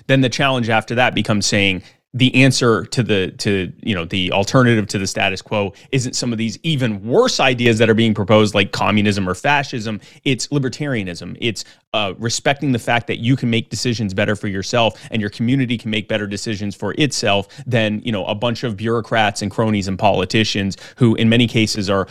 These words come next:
hundreds or thousands of miles away or sometimes right in your backyard, but have just removed themselves from any of the consequences of their actions by doing it as a governing authority as opposed to doing it as an actual, uh, um, stakeholder in that community. So,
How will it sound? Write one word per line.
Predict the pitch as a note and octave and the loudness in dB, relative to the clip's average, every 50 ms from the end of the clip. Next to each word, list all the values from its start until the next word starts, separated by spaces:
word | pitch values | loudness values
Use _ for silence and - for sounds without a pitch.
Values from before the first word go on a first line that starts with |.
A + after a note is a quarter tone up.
| - - | -10 -14
hundreds | - - C3 B2 A#2 G#2 A2 A2 G#2 F#2+ | -2 0 2 2 4 4 2 2 2 0
or | G#2 G2 | -2 -2
thousands | F#2 - G#2 G2 G2 G2 F#2+ G2 F2 | -2 0 0 0 0 0 -2 -4 -6
of | F#2+ F2+ | -4 -2
miles | F#2 F#2 F2+ F2+ F#2+ F#2+ | 0 0 0 0 0 0
away | F#2+ F#2+ B2 F3+ | 2 4 4 4
or | G3 | 4
sometimes | F#3 - F#3+ F#3+ - F#3 E3+ D#3+ C#3 | 2 0 -2 0 0 0 0 2 2
right | D3 D#3 | 0 0
in | D3+ C#3 | 2 2
your | C#3 C3 | 2 4
backyard, | B2 B2+ B2+ B2+ B2 - B2 A#2 C3 D3+ C#3+ | 4 4 4 4 2 2 2 4 4 4 4
but | A#2+ A#2+ A2+ - - - - | 2 2 0 0 -6 -10 -2
have | - C#3+ C3 A#2+ | 0 0 0 0
just | B2 B2+ C#3 C3+ - B2+ | 0 0 0 0 0 0
removed | C3 B2+ A#2+ B2 C#3 D#3+ E3 D3+ C#3 | 2 2 4 4 2 0 0 0 2
themselves | C3+ B2 A#2+ A2 - B2+ A#2+ A#2+ A#2 A2 | 2 2 2 2 2 2 2 2 0 -4
from | - C3 A#2 | -6 -4 -4
any | A#2 A#2 A#2+ A#2 | -2 -2 0 -2
of | A2+ G#2+ | -2 -4
the | A2 | -4
consequences | G#2 - A#2 A#2 A2 - G#2 - A2 G#2 G2+ - G#2+ G2 | -2 -2 -2 -2 -2 -4 -4 -2 -2 -2 -2 -4 -6 -6
of | G2+ F#2 F2+ | -6 -6 -6
their | F#2+ F#2 | -6 -4
actions | - F2+ F2+ F2+ F2+ - - B2 C3 C#3 B2+ - - - | -2 -2 -2 -2 -4 -6 -6 -6 -6 -6 -8 -12 -8 -4
by | A#2+ A2 | -2 -2
doing | A2 A2 A2+ A#2+ B2 A#2+ A#2 | -2 -2 -4 -4 -4 -2 -4
it | A2 G#2+ - | -4 -4 -4
as | A2 A2 G#2+ G2 | -4 -4 -4 -4
a | G#2 G2+ G2 | -6 -8 -8
governing | G2 G2 A#2+ C3+ D#3+ D3+ D3 C3 A#2+ A2+ | -6 -2 -2 0 0 0 0 -2 -2 -2
authority | G#2+ F#2+ - - G#2+ G#2+ G#2+ G#2 G#2 G#2 G2+ - - - - | -4 -6 -6 -4 -4 -2 -2 -2 -2 -4 -4 -6 -10 -6 -2
as | - A#2 G#2 | -2 -2 -2
opposed | A2+ - B2 A#2 G#2+ G2+ | -2 -4 -4 -4 -4 -6
to | - A#2 | -8 -10
doing | G#2+ A2+ A2 A2 G#2+ G#2 | -8 -6 -6 -4 -4 -4
it | G2+ - | -4 -2
as | F2+ G2+ G2 F#2 | -2 -4 -4 -4
an | G2+ | -4
actual, | G2 F#2+ F#2+ - - G#2+ G2 F#2+ F2 - - - _ - | -4 -4 -6 -6 -6 -6 -6 -6 -6 -8 -14 -14 _ -6
uh, | F#2+ F2 E2+ E2 E2+ - - _ _ - | -4 -4 -4 -6 -8 -12 -18 _ _ -12
um, | - F#2 - - - - - - _ | -10 -10 -12 -12 -14 -14 -16 -12 _
stakeholder | - - - - B2 B2+ C3+ C3 - - B2+ A#2 A2+ G#2+ G2 F#2 F#2+ | -6 -4 -2 0 0 0 0 -2 -4 -4 -4 -4 -2 -4 -4 -4 -6
in | F#2+ F#2 | -6 -4
that | F2+ F2+ F2 - | -4 -6 -6 -6
community. | - A#2+ B2 C3+ C3+ A#2+ G2+ F2 F#2 - G2 | -4 -2 0 0 0 0 -2 -4 -6 -8 -10
So, | - - A2+ G#2 F#2+ | -6 -2 -2 -2 -2